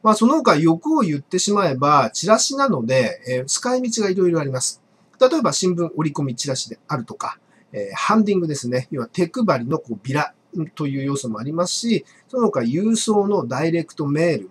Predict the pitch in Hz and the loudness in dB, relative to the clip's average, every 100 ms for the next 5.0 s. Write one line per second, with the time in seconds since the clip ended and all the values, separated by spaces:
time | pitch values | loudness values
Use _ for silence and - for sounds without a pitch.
0 | - 101 131 127 - - - - - - | -12 -10 -6 -4 -2 -4 -8 -20 -16 -4
1 | 214 285 277 233 247 - 233 - 220 202 | 0 2 0 0 0 2 2 0 -4 -8
2 | 180 - 156 - 170 - 214 185 127 120 | -10 -4 -4 -2 -4 0 4 4 2 -2
3 | 113 107 165 254 196 127 - _ - 156 | -6 -8 -2 0 2 2 -2 _ -8 0
4 | 196 220 214 196 180 - 165 - 170 | 4 4 4 2 0 0 0 0 -6